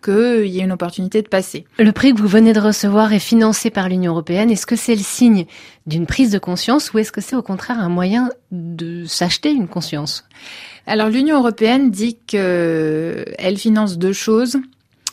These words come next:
Speaker 1: Elle finance la lutte <laughs> contre, euh, l'immigration irrégulière et elle finance aussi,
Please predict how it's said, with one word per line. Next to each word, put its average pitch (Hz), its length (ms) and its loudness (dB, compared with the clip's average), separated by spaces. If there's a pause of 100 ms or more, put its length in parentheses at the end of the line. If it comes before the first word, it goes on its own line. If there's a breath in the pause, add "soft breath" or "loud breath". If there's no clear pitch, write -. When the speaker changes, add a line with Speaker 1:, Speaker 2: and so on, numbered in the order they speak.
(300 loud breath)
Speaker 1:
Elle 208 160 -2
finance 202 680 0
la 185 180 -2
lutte 226 200 -2
<laughs> - 20 -20
contre, 185 400 -4 (760 loud breath)
euh, 165 720 -4
l'immigration 180 1160 -4
irrégulière 170 760 -2
et 202 120 -4
elle 180 180 -2
finance 190 480 -2
aussi, 220 640 -2